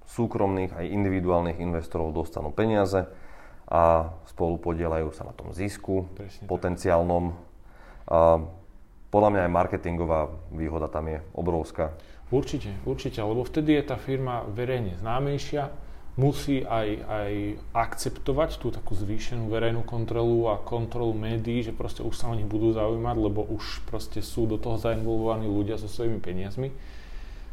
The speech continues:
Speaker 2: Takže áno. A tiež ešte ďalší dôvod, že prečo ide na burzu firma, je ten, že niektorí alebo všetci, ale väčšinou nie všetci, pôvodní akcionári chcú byť vyplatení.
Speaker 1: Mhm.
Speaker 2: Lebo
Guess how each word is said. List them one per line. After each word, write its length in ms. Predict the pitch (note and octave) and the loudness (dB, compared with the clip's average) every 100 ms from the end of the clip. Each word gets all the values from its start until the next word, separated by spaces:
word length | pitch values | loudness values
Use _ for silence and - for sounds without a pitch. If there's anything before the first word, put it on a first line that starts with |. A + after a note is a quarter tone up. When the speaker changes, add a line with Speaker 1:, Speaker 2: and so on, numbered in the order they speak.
| - | -6
Speaker 2:
Takže 160 | A#2 G#2 | -4 -2
áno. 320 | B2+ A#2+ F#2 | -2 -2 -2
A 80 | G#2 | 2
tiež 240 | - E3 | 4 4
ešte 240 | F3 - A2 | 4 2 2
ďalší 320 | B2+ C3 C#3+ | 2 0 0
dôvod, 400 | A2+ B2 C#3+ B2 | 2 2 2 -2
že 80 | A2 | -4
prečo 480 | A#2 A2+ - A2+ A2 - - - | -2 -2 -2 -2 -2 -8 -10 -4
ide 160 | B2 A#2+ | 0 0
na 80 | G#2+ | 0
burzu 320 | G#2 A#2+ A2 | 0 -2 -4
firma, 400 | G#2 A#2+ A#2+ A#2 | -2 0 0 -2
je 80 | G#2 | -4
ten, 240 | - A2+ | -2 -2
že 240 | G#2+ A2 G#2+ | -2 -2 -2
niektorí 960 | A2+ B2+ - C#3+ D3 E3+ G3 - - - - - | 0 -2 -2 0 4 4 2 -8 -8 -6 -6 -2
alebo 240 | B2 A#2+ G2+ | 0 0 -2
všetci, 400 | - C3+ - - | -2 -4 -2 2
ale 240 | B2 G#2+ | 4 4
väčšinou 240 | G#2 A#2+ | 0 -2
nie 80 | A#2 | -4
všetci, 480 | G2+ - G2+ C#3+ D3+ | -4 -4 -2 0 0
pôvodní 400 | - B2+ C#3 B2+ | 2 4 4 2
akcionári 480 | A2 - B2+ A#2+ A2 | 0 0 0 0 -2
chcú 240 | - A#2+ | -2 2
byť 80 | A2 | 2
vyplatení. 560 | G2 G2 F#2+ - G2 - | 2 0 -2 -4 -8 -8
Speaker 1:
Mhm. 720 | - - - - - - F#2 | -8 -10 -10 -12 -12 -4 0
Speaker 2:
Lebo 180 | F#2 | 2